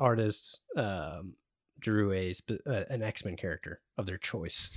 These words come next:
<laughs> um, in that fifteen minutes, and they kinda passed it down the line. Uh, it turned out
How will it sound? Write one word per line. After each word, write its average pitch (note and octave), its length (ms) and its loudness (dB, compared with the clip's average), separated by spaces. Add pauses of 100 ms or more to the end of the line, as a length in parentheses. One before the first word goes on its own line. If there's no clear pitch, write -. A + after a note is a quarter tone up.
(240)
<laughs> - 300 -18
um, C3+ 480 10 (1000)
in D3 160 12
that A2+ 200 12
fifteen A2+ 440 6
minutes, G2 480 2 (100)
and A#2 120 6
they G2 100 2
kinda G2 220 2
passed - 280 -2
it F#2+ 80 -4
down F#2+ 180 0
the F2 60 -4
line. F2+ 380 -2 (200)
Uh, F2+ 340 -2 (180)
it - 80 -20
turned A2+ 180 4
out G2 220 6